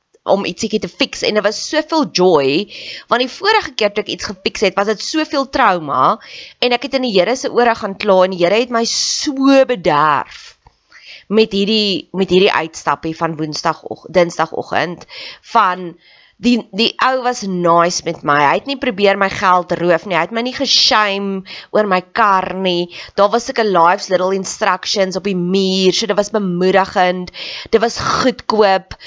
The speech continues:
Dit was nice. Ek het gelag vir die ou. Ek sê vir hom op 'n stadium, "Hoor hier, jy het jou werk gemis. Jy moes eintlik eerder 'n stand-up comedian geraak het, want hoe jy al hierdie krisisse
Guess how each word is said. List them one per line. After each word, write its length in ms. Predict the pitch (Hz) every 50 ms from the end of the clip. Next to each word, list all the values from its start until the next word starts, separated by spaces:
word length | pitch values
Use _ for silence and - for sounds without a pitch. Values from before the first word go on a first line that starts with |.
| - - - - - 233
Dit 160 | 233 - 233
was 240 | 233 240 233 - - 208 180
nice. 720 | 180 190 196 202 196 185 185 185 180 175 185 196 - -
Ek 160 | - 180 -
het 140 | 170 - - -
gelag 400 | 170 180 165 160 156 175 180 - -
vir 160 | - 202 -
die 40 | - -
ou. 140 | 165 170 170 165 151
Ek 120 | - -
sê 120 | - 254 233
vir 100 | 226 226
hom 120 | 226 214
op 60 | 214 214
'n 60 | -
stadium, 260 | - 220 214 208 208 208 - - - - -
"Hoor 180 | - 262 294 311
hier, 240 | 311 311 311 302 302 294 285 -
jy 280 | - 208 220 226 226 262 320 349
het 60 | 339
jou 180 | 339 277 254 208
werk 320 | 185 170 180 196 226 - - -
gemis. 320 | 226 196 185 180 185 180
Jy 220 | - 202 180 196 285
moes 180 | 320 339 -
eintlik 320 | - - 226 240 262 247 175
eerder 200 | 160 226 233 214
'n 40 |
stand-up 460 | 208 - - 180 180 190 190 190 190 -
comedian 480 | 202 165 165 160 170 165 190 185 180
geraak 300 | - - 165 160 160 165
het, 80 | 196 185
want 160 | 196 180 175
hoe 80 | 185 220
jy 220 | 240 220 220 220 - - - - - - - _ -
al 180 | - 269 285 277
hierdie 220 | 262 233 233 -
krisisse 440 | - - 277 262 - 285 254 262 254